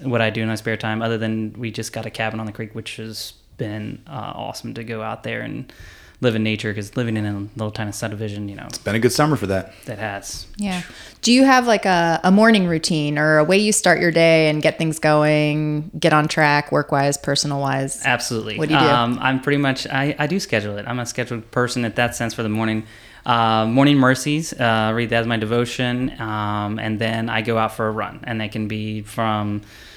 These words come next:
Speaker 1: twenty minutes to fifty minutes, and that is what gets me riled up, and then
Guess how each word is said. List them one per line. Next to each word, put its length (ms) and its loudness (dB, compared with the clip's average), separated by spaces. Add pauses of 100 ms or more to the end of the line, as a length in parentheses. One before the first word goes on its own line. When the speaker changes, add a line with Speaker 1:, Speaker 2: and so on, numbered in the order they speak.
(200)
Speaker 1:
twenty 220 4
minutes 360 4
to 480 2 (140)
fifty 240 0
minutes, 540 0
and 220 -2
that 260 2
is 100 -6
what 200 -2
gets 200 -2
me 140 -2
riled 320 2
up, 200 0
and 140 -2
then 400 -2